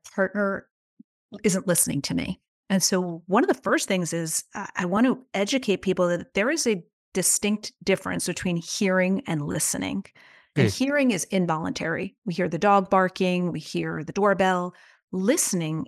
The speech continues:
Speaker 1: is focused intent on hearing what the person is saying. And so I think when people say, "You're not listening to me," it's not that the person's not hearing, it's that they're not getting it. They're not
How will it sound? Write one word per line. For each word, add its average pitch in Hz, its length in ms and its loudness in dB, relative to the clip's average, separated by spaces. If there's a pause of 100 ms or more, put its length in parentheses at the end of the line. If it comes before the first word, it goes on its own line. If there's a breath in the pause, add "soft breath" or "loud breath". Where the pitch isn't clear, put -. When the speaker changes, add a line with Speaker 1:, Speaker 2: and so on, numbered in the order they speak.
Speaker 1:
is 165 640 0 (680 soft breath)
focused 214 680 4
intent 175 600 0
on 175 120 -2
hearing 185 480 0
what - 120 -6
the 160 80 -2
person - 380 -6
is 151 100 -4
saying. 156 500 -4 (440 soft breath)
And 185 120 -2
so 214 100 2
I 196 40 0
think 262 280 0
when 185 200 2
people 185 280 -4
say, - 260 -4
"You're 220 140 -2
not 180 160 -2
listening 226 380 2
to - 180 0
me," 160 320 -4
it's - 140 -4
not 214 140 2
that 202 60 -4
the 190 60 -6
person's 190 340 -4
not 180 160 -2
hearing, 247 680 -4
it's 185 160 -4
that 196 100 -2
they're 202 120 -2
not 220 320 -4
getting 202 260 0
it. 165 80 -2
They're 170 100 -4
not 180 240 -6